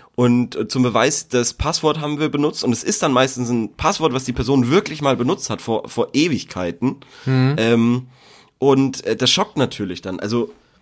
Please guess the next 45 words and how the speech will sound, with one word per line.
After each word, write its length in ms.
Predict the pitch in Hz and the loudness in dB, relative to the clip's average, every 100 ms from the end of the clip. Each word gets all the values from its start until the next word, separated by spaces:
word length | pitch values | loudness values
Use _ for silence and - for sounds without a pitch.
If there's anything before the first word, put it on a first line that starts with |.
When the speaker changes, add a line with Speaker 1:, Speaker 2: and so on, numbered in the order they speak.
| _ _ _ | _ _ _
Speaker 1:
das 140 | 123 - | -8 -2
finde 200 | 170 160 | 0 0
ich 80 | |
so 80 | 127 | -2
spannend, 460 | - 147 208 175 113 | -2 0 4 4 4
dass, 320 | 110 - - _ _ - - _ | 0 -2 -6 _ _ -20 -20 _
dass 180 | - 127 | -4 0
man 180 | 135 131 | 2 4
eben 300 | 139 135 131 | 4 2 4
angefangen 460 | 127 151 156 143 143 | 2 0 -2 -2 -2
hat 140 | - | -2
mit, 260 | 123 123 - | -4 -4 -6
okay, 320 | 104 120 139 | -6 -2 0
ich 240 | 101 117 123 | 0 -2 -2
hab 140 | 131 | -2
irgendwas, 560 | 127 147 147 156 160 - - - - | -2 0 0 -2 -2 -8 -12 -14 2
dann 180 | 127 | 4
auf 140 | 123 120 | 4 2
einmal 220 | 127 131 | 2 2
geht 120 | 113 | 0
der 60 | 120 | 0
ganze 240 | 123 143 | 0 0
Computer 380 | 127 113 143 151 | -4 -4 0 2
weg 160 | 147 127 | 2 2
und 100 | 120 | 0
jetzt 160 | 131 | 2
werden 140 | 135 127 | 2 2
die 60 | |
so 100 | 117 | 2
richtig 280 | 117 135 - | -2 -4 -6
persönlich 680 | 120 98 110 180 175 101 - | -4 0 2 2 2 -4 -2
irgendwie. 480 | 101 98 98 127 131 - - - _ | -4 -2 -2 -2 -2 -12 -20 -20 _
Ähm, 480 | 110 107 104 104 101 - _ _ _ | 0 2 4 2 -2 -6 _ _ _
Speaker 2:
Ja, 100 | 123 | -2
ja, 140 | 127 135 | 0 0
klar, 160 | 131 | 0
Speaker 1:
aber 60 | 156 | 2
das 100 | 135 | 2
Speaker 2:
das, 60 | 131 | 2
Speaker 1:
ist 60 | |
Speaker 2:
das 60 | 143 | 2
Speaker 1:
natürlich 240 | 143 151 | 2 2
Speaker 2:
wird 100 | 143 | 4
Speaker 1:
auch 100 | |
Speaker 2:
auch, 40 | 147 | 2